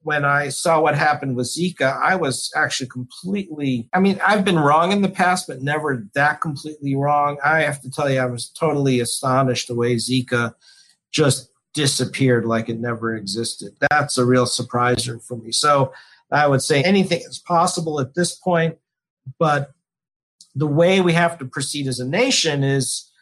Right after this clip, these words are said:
assuming worst case scenarios, uh, so that if we have to back off interventions, that's great. And that's my hope as well, that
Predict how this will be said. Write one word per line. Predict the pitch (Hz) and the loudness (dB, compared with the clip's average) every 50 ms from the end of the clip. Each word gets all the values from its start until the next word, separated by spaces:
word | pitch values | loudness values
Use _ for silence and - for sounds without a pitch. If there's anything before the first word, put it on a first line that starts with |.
| _ _ _ _ _ _ - | _ _ _ _ _ _ -10
assuming | 156 139 - - 165 160 160 156 143 135 | -8 -6 -4 -2 0 0 0 0 0 2
worst | 139 147 143 143 - - | 2 2 2 0 -2 -2
case | - 139 135 131 - | -2 -2 0 -2 -2
scenarios, | - 127 123 131 131 139 147 147 131 120 - 107 98 98 - - - - - - - - | -4 -4 -2 -2 0 0 0 0 0 -2 -4 -6 -12 -10 -8 -6 -6 -6 -6 -8 -10 -8
uh, | 135 135 127 127 123 123 123 123 127 127 | -6 -4 -2 -2 -2 -2 -2 -4 -6 -8
so | - - - 139 135 131 | -8 -6 -4 -2 0 0
that | 135 139 135 143 | 2 2 2 2
if | 135 127 - | 2 0 0
we | 139 131 135 | 0 0 2
have | 170 175 - - | 2 2 0 -2
to | - | -4
back | 143 135 156 156 151 147 143 165 | -2 0 2 2 2 2 2 2
off | 165 165 165 170 - | 2 2 2 0 0
interventions, | 170 170 175 170 160 170 175 180 175 - - 190 185 190 190 - - - - _ _ _ _ _ _ _ | 0 2 2 2 2 0 0 0 0 -2 -2 0 0 0 -2 -4 -6 -10 -12 _ _ _ _ _ _ _
that's | 135 139 135 131 - - - | -2 0 0 0 -2 -6 -6
great. | - 135 135 131 139 156 170 - - - | -2 0 2 2 2 0 -2 -2 -4 -4
And | 127 123 120 123 123 120 123 - _ | -4 -2 -2 -2 -2 -4 -6 -8 _
that's | - 147 151 147 - - | -6 -4 -4 -4 -2 0
my | 143 151 | 2 2
hope | 151 143 156 151 147 151 139 | 4 4 4 2 2 0 0
as | 127 120 - | -2 -2 -2
well, | - 131 143 147 151 170 165 | 0 2 2 4 4 2 2
that | 147 135 131 131 | 2 2 2 0